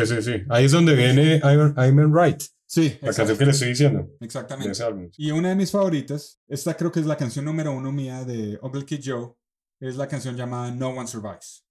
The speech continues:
Speaker 2: Esa
Speaker 1: Buenísima.
Speaker 2: tiene un video del
Speaker 1: Uf,
Speaker 2: putas.
Speaker 1: sí, es del carajo, del carajo.
Speaker 2: Tiene una versión acústica del carajo.
Speaker 1: Del carajo.
Speaker 2: ¿Cierto? Esa va a
Speaker 1: Sí,
Speaker 2: estar ahí en el
Speaker 1: del
Speaker 2: playlist.
Speaker 1: carajo.
Speaker 2: Una canción bien densa en ambiente, letras súper poderosas, pesada, pesada. Crane siempre sobresale aquí.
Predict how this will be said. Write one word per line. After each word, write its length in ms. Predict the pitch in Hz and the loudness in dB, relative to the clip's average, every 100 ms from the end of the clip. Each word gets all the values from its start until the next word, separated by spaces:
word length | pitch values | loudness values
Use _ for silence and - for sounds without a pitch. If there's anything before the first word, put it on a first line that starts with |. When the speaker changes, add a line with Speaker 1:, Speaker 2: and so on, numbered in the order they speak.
| - | -10
Speaker 2:
Esa 460 | 131 139 135 131 127 | -8 -6 -6 -6 -4
Speaker 1:
Buenísima. 440 | 95 95 90 101 | -2 0 0 -2
Speaker 2:
tiene 160 | 80 143 | -2 -2
un 80 | 156 | 0
video 300 | 156 151 151 | 0 0 0
del 160 | 117 131 | -2 4
Speaker 1:
Uf, 200 | 143 127 | 4 4
Speaker 2:
putas. 340 | 196 196 - | 0 -6 -8
Speaker 1:
sí, 220 | - 135 | 0 4
es 180 | 117 92 | 4 4
del 160 | 107 107 | 2 2
carajo, 460 | 104 90 82 80 - | 2 2 0 -6 0
del 260 | 104 92 | 0 0
carajo. 360 | - 95 85 - | 2 2 2 -2
Speaker 2:
Tiene 180 | 151 160 | -2 0
una 160 | 175 | 0
versión 300 | 165 139 151 | -2 -4 -4
acústica 520 | 156 165 156 170 160 | -4 -4 -4 -6 -6
del 220 | 147 120 107 | -6 -6 -8
carajo. 300 | 110 110 113 | -8 -2 0
Speaker 1:
Del 160 | 101 | 0
carajo. 340 | 98 98 87 87 | 2 0 0 -6
Speaker 2:
¿Cierto? 480 | - 131 123 180 180 _ - | -6 -6 -6 -8 -10 _ -10
Esa 240 | 143 143 | -6 -2
va 60 | 151 | 0
a 40 | |
Speaker 1:
Sí, 40 | 143 | 0
Speaker 2:
estar 160 | 143 | -2
ahí 80 | 143 | -6
en 60 | 143 | -8
el 40 | |
Speaker 1:
del 20 | 135 | -8
Speaker 2:
playlist. 300 | 135 95 - | -6 -6 -4
Speaker 1:
carajo. 260 | 90 - | -6 -6
Speaker 2:
Una 240 | - 165 170 | -8 -6 -4
canción 480 | 165 135 151 151 143 | -6 -8 -10 -10 -6
bien 300 | 156 160 147 | -4 -4 -2
densa 340 | 147 143 160 | -2 -2 -2
en 80 | 147 | -2
ambiente, 560 | 131 127 120 120 156 143 | -4 -6 -8 -8 -10 -6
letras 380 | 139 135 151 | -4 -4 -6
súper 300 | 151 151 147 | -6 -8 -8
poderosas, 500 | 135 113 113 117 151 | -6 -6 -6 -8 -12
pesada, 420 | - 113 131 143 156 | -10 -10 -8 -8 -8
pesada. 360 | 127 131 117 | -8 -10 -10
Crane 400 | 143 143 156 160 | -10 -10 -8 -10
siempre 380 | - 170 156 165 | -8 -6 -4 -4
sobresale 440 | 151 147 113 117 135 | -4 -6 -8 -10 -12
aquí. 300 | - 117 | -12 -16